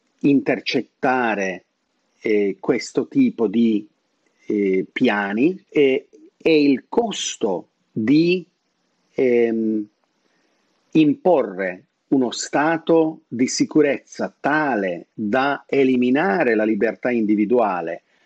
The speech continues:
perché tu magari debba riempire un modulo in triplice copia prima di poter acquistare al supermercato,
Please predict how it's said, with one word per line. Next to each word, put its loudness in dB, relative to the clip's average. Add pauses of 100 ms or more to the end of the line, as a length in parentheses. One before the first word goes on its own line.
(220)
perché -2
tu 4
magari 0
debba 0
riempire 2
un -2
modulo 0
in -8
triplice -4
copia -2
prima -2
di -6
poter -6
acquistare -6
al -6
supermercato, -4